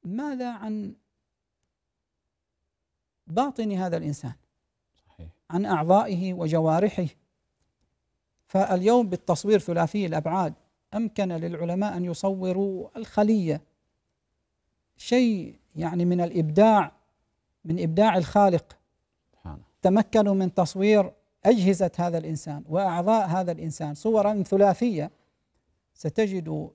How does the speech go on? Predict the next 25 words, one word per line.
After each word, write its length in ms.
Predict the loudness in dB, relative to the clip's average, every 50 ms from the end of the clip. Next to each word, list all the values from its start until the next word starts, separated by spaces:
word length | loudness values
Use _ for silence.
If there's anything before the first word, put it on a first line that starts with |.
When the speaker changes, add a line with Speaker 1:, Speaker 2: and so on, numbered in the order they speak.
| _ -6
Speaker 1:
معنى 380 | -4 -4 -4 -4 -4 -6 -6 -6
قول 280 | -4 -4 -6 -4 -4
الله 280 | -4 -6 -6 -4 -6 -6
تبارك 460 | -6 -6 -8 -6 -6 -8 -8 -8 -8
وتعالى: 680 | -8 -8 -8 -6 -4 -4 -2 -2 -2 -2 -4 -6 -8 -10
"الذي 300 | -10 -10 -8 -8 -8 -8
خلقك 540 | -4 -2 -2 -2 -2 -4 -6 -10 -14 -12 -12
فسواك 720 | -10 -8 -8 -6 -4 -4 -4 -2 -2 -4 -4 -6 -8 -10
فعدلك 680 | -10 -8 -6 -4 -2 -2 -2 -2 -2 -4 -4 -8 -8
أو 140 | -12 -12 -12
فعدلك 720 | -12 -12 -10 -8 -8 -8 -2 -2 -2 -2 -2 -4 -6 -10 -12
في 280 | -8 -8 -8 -8 -6
أي 300 | -8 -8 -8 -8 -8 -10
صورة 360 | -8 -8 -6 -4 -4 -4 -4 -4 -6
ما 260 | -8 -6 -6 -6 -6
شاء 320 | -8 -8 -10 -8 -8 -8
ركبك" 460 | -10 -10 -6 2 2 2 2 2 -4 _ _ _ _ _ _ _ _ _ _ _ _ _ _ _ _ _ _
في 180 | -2 -2 0 2 2
أبهى 560 | 0 0 0 -2 0 0 0 -2 -4 -6 -12 _ _ _ _ _
معانيها. 600 | 0 0 0 2 2 0 0 0 0 -2 -4 -8 -16 -20 _ _ -10
Speaker 2:
نعم. 220 | -10 -10 -10 -12 _ _ _ _ _ _ _ _ _ _ _ _ _ _ _ _ _ _ _ _ _ _ _ _ 0
Speaker 1:
لكن 260 | 0 2 4 6 8
هذا، 480 | 8 10 10 10 8 10 8 8 8 8
هذه 420 | 6 4 4 4 6 6 6 6
الجثة 540 | 6 6 6 4 4 2 2 4 4 4 4